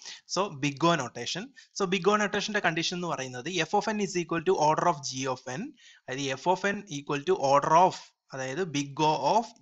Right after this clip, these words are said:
g of n എന്ന് പറയണമെങ്കിൽ if and only if there exist two positive constants c and n zero such that f of n less than or equal to c into g of n for all n greater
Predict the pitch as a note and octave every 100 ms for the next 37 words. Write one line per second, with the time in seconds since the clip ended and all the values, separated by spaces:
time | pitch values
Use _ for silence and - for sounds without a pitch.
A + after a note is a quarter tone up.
0 | C#3 C#3+ C3+ B2+ - D#3 B2+ C3 C#3 C#3
1 | B2+ C#3 D3+ A#2+ A#2 D3 D#4 - - -
2 | F3+ F3+ C#3+ B2+ B2 B2 A#3+ D#3 C#3 C#3+
3 | D3+ - D3 - C#3+ G3 F#3+ D#3+ D#3 E3+
4 | D#3 F#3 E3+ C3 B2+ - C#3 C3 - F3+
5 | - E3 F3+ C#3+ C3 B2+ C3+ - A#2+ A#2
6 | B3 - - - D3 B2 C3 A#2 A#2+ A3+
7 | D#4 - _ D3+ D#3+ - G3 F#3+ G#3+ C4
8 | - - C3+ C#3 C#3 G3 G#3+ F#3+ E3 -
9 | D3 D#3 D#3+ - E3+ D3+ C3+ F#3 C3 C3
10 | B2+ B2 D3 A#3 - D3+ C3+ C3+ C#3+ D#3+
11 | G3+ G3+ C#3 D3+ E3 C3+ C3+ C3+